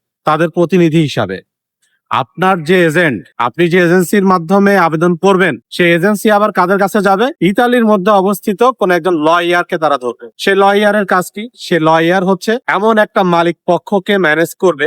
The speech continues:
এমন একটা কোম্পানির মালিকের সাথে, আহ, কথা বলবে, যে মালিকের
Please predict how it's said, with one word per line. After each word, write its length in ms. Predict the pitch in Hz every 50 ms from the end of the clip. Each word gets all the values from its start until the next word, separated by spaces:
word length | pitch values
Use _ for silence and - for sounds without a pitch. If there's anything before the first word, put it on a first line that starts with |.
| 196 190 151
এমন 280 | 143 151 165 175 175 175
একটা 240 | 165 156 - - 175
কোম্পানির 500 | - - 160 151 147 160 160 165 170 165
মালিকের 380 | 160 143 143 147 143 170 156 -
সাথে, 160 | 160 156 160 165
আহ, 320 | - _ _ - 143 131 -
কথা 200 | 147 143 165 170
বলবে, 260 | 151 123 117 110 143 170 - -
যে 80 | 170 185
মালিকের 520 | 175 170 170 175 175 170 143 196 214 226